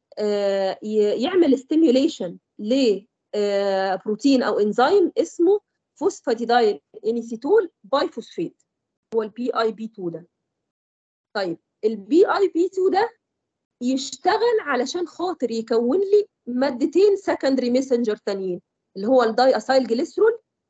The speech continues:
والإنيسيتول ترايفوسفيت. الإنيسيتول ترايفوسفيت ده كمان من ضمن الأكشنز بتاعته إن هو بيزود الكالسيوم، يروح على الإندوبلازميك ريتيكولم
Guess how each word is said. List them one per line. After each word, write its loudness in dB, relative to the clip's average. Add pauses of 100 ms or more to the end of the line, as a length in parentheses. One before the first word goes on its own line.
(300)
والإنيسيتول -2
ترايفوسفيت. -4 (840)
الإنيسيتول -2
ترايفوسفيت -2 (160)
ده -2 (200)
كمان 2
من -4
ضمن 4
الأكشنز -4
بتاعته -4
إن -8
هو 2
بيزود -2
الكالسيوم، -6 (280)
يروح -4
على 2
الإندوبلازميك 0
ريتيكولم -4